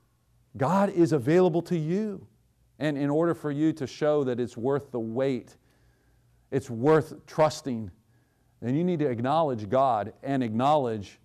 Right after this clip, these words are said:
His Word as truth and live in it every single day. Folks, this is the time to rise to this challenge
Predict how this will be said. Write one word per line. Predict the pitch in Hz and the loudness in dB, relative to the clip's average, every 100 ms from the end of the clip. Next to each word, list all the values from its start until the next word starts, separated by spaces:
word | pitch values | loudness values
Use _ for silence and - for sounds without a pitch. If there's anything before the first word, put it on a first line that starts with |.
| _ | _
His | 127 113 | -6 -6
Word | 107 135 127 107 - _ | -4 -2 -2 -4 -8 _
as | - 120 - | -6 -6 -8
truth | - 143 107 - _ _ _ | -6 -4 -6 -10 _ _ _
and | 117 117 | -10 -6
live | 123 156 139 | 0 2 2
in | 113 | -2
it | 110 - - | -8 -12 -4
every | 131 117 127 123 120 - | -2 -2 -2 -4 -6 -14
single | - 123 117 107 101 - - | -12 -8 -6 -6 -8 -10 -10
day. | 110 101 85 _ _ _ - | -8 -8 -12 _ _ _ -4
Folks, | 143 - | -4 0
this | 160 160 | 0 0
is | 151 160 123 | -2 -2 -2
the | 127 | -8
time | - 160 160 | -8 -6 -4
to | 135 | -4
rise | 123 135 151 160 - | -2 -2 0 0 -2
to | 131 | -8
this | 127 - | -8 -10
challenge | - 151 165 151 117 101 | -10 -8 -6 -6 -8 -10